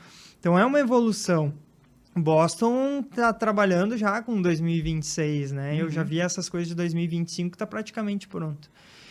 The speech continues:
Speaker 1: Então, a gente não sabe o que que vem, mas tu tem um certo caminho, assim, né? De, de
Speaker 2: Vocês trabalham o quê? Uns dois anos antes?
Speaker 1: Uns dois anos antes.
Speaker 2: Principalmente
Speaker 1: Uhum.
Speaker 2: nos mo-, nas, nos modelos mais,
Speaker 1: É.
Speaker 2: nas franquias maiores, né?
Speaker 1: Isso.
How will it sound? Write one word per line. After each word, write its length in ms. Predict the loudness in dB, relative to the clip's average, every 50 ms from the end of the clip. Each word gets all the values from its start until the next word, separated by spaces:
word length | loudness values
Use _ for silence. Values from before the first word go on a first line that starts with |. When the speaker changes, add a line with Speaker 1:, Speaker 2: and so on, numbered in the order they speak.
| -20 -20 _ _
Speaker 1:
Então, 380 | -2 0 2 2 2 2 2
a 60 | 2 2
gente 220 | 0 0 0 0
não 180 | 0 0 0 0
sabe 420 | 2 4 6 6 6 6 4 2
o 60 | 0
que 160 | 0 0 -2
que 240 | -2 0 0 0 0
vem, 480 | 0 0 -2 -2 0 0 0 -2 -4 -4
mas 360 | -4 -2 -2 -2 -2 -4 -6
tu 120 | -10 -12
tem 240 | -10 -8 -8 -8 -6
um 180 | -4 -2 -2 0
certo 540 | 0 0 0 2 2 2 2 0 -2 -4 -4
caminho, 680 | -2 -2 0 0 2 2 2 4 4 4 2 2 2 0
assim, 480 | -2 -4 -4 -4 -4 -4 -4 -4 -4
né? 320 | -6 -6 -6 -4 -4 -4 -4
De, 320 | -4 -4 -4 -4 -6 -6
de 260 | -6 -6 -6 -6 -8 -10 -14 -10
Speaker 2:
Vocês 100 | -8 -6 -2
trabalham 280 | -2 0 2 2 0
o 40 | 0
quê? 100 | 0 -2
Uns 160 | -2 -2 0
dois 260 | 0 0 0 2 0 0
anos 300 | -2 -2 -4 -4 -4 -2
antes? 200 | -2 -2 -2 -2
Speaker 1:
Uns 40 | -2
dois 300 | -2 0 0 0 -2 -2
anos 440 | -2 -2 -2 -4 -4 -6 -6 -8 -8
antes. 760 | -8 -6 -8 -8 -10 -12 -14 -16 -14 -16 -16 -16 -18 -20 -20 _ -8
Speaker 2:
Principalmente 520 | -8 -6 -4 -2 -2 -2 -2 -2 -2 -4
Speaker 1:
Uhum. 40 | -4
Speaker 2:
nos 120 | -6 -4
mo-, 160 | -4 -6 -6 -6
nas, 400 | -4 -6 -6 -6 -8 -12 -16 -12 -10
nos 120 | -8 -6
modelos 400 | -6 -6 -4 -4 -4 -4 -4 -4
mais, 580 | -4 -4 -2 -2 -2 -4 -4 -6 -8 -8 -8 -8
Speaker 1:
É. 60 | -6
Speaker 2:
nas 120 | -6 -6
franquias 380 | -6 -4 -6 -6 -4 -6 -6 -4
maiores, 460 | -4 -4 -4 -4 -6 -6 -8 -10 -8
né? 120 | -6 -4 -4
Speaker 1:
Isso. 480 | -4 -4 -6 -8 -12 -16 -18 -20 -20